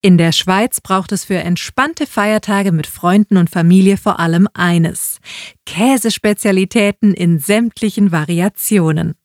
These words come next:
Zum Beispiel als Käseplatte, als Käsefondue oder als Raclette. Da lassen wir uns doch gerne inspirieren.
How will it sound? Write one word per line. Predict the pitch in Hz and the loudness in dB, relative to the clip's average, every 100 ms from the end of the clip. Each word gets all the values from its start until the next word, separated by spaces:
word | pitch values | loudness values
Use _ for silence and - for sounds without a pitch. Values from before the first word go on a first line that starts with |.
| _ | _
Zum | - 302 | -4 -2
Beispiel | 240 285 - 247 | -2 -2 -2 -2
als | 208 170 156 - | 0 -2 -6 -6
Käseplatte, | 185 170 165 - 190 233 254 240 - _ | -4 -4 -6 -6 -6 -2 -2 -4 -8 _
als | 170 156 | -8 -8
Käsefondue | - 185 180 180 - 175 175 202 254 277 _ | -6 -4 -4 -4 -4 0 2 2 0 -4 _
oder | 175 160 - | -4 -2 -2
als | 175 - | -2 -4
Raclette. | 254 254 330 214 - _ _ _ | -8 -2 0 0 -6 _ _ _
Da | 190 | -2
lassen | 180 180 - | 0 0 0
wir | 175 165 | 0 0
uns | 170 | -2
doch | - - - | -4 -6 -6
gerne | - 170 165 165 | -4 -2 0 0
inspirieren. | 170 - - 165 165 - 165 | -2 -4 -6 -6 -6 -8 -10